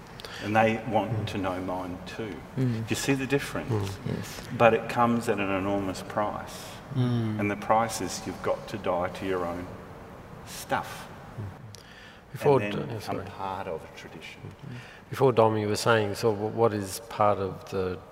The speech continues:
Speaker 2: trick for finding the new telling? I think um, something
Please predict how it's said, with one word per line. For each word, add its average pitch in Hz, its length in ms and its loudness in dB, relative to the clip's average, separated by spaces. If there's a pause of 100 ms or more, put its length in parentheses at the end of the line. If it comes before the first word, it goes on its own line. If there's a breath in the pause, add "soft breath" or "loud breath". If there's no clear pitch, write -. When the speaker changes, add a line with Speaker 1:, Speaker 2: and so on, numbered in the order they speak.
(120)
Speaker 2:
trick - 260 -2 (160)
for - 160 -10
finding 98 500 0
the 98 60 -4
new 98 500 -2 (320)
telling? 110 460 -2 (640 loud breath)
I 98 40 -2
think 98 240 -2 (280)
um, 95 300 -8
something 104 580 -4